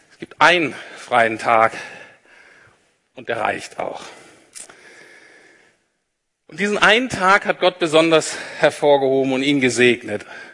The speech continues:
Und gesegnet meint, da ist ein Tag, da hat Gott auch versprochen, wirklich was Gutes zu tun.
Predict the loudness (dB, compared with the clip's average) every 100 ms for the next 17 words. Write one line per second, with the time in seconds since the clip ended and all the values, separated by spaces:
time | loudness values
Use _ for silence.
0 | -12 -4 -2 0 -2 -2 -2 0 0 -2
1 | -2 -6 -6 -4 -4 -2 -4 -6 -10 -6
2 | -4 -4 -6 -6 -10 -6 -4 -4 -6 -8
3 | -8 -8 -8 -8 -6 -6 -4 -2 -2 -6
4 | -14 -20 -20 -20 _ _ _ _ -16 -12
5 | -4 -2 -2 -4